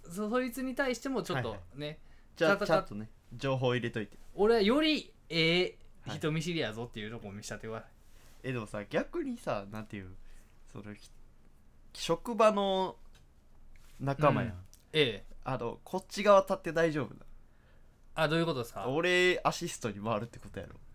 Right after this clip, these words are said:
Speaker 1: いやいや、別に職場の同期って言っても、別にそいつは、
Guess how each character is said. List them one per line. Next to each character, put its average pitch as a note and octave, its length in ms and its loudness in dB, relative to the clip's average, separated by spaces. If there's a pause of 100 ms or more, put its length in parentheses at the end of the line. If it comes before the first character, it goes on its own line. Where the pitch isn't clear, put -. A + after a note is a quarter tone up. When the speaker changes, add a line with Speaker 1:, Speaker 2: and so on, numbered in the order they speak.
(440)
Speaker 1:
い A#3 40 2
や C4 120 6
い - 20 2
や、 F3+ 60 2
別 F3 160 -2
に A#3 80 -4
職 - 220 -6
場 A#3 120 0
の C#4+ 100 -2
同 E3 220 -2
期 C#3+ 220 -10
っ - 20 -12 (960)
て C#3+ 80 -6
言 D#3 80 -4
っ D3+ 40 -14
て - 120 -8
も、 A#2+ 240 -6
別 B2+ 240 -8
に E3 260 -8
そ C3+ 220 -8
い C3+ 80 -6
つ C#3 100 -14
は、 F3 240 -4